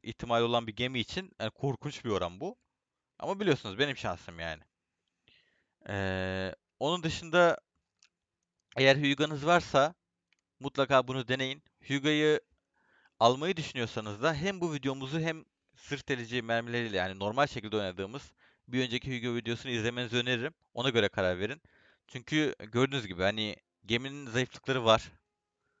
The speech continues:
Ama zayıflıklarını kapatıp bir şekilde oynamaya çalışırsanız her zaman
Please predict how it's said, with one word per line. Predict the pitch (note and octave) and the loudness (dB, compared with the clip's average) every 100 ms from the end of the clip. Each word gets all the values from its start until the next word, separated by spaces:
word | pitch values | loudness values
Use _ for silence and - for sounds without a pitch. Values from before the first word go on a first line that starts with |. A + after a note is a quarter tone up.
| _ _ _ _ _ _ - | _ _ _ _ _ _ 4
Ama | D#3+ E3 E3 D#3+ - _ - | 6 8 6 4 -4 _ -12
zayıflıklarını | - C3+ C3 - D3 D3 C#3+ | 0 0 0 -2 -2 -2 -4
kapatıp | C#3+ D3 - C3+ _ | -2 -2 -2 -6 _
bir | A#2 | -8
şekilde | C3 D#3 C3+ A#2+ C3 B2 - - | -6 -4 -2 2 2 2 -2 -2
oynamaya | A#2 B2+ C3+ C3+ | 0 0 0 -2
çalışırsanız | C3+ C3+ F3 - A#2 D3 - _ _ _ _ _ _ _ _ - | -2 -4 -6 -6 -6 -6 -18 _ _ _ _ _ _ _ _ -6
her | D3+ D#3+ | 4 4
zaman | A#2+ A2+ B2 | 6 2 0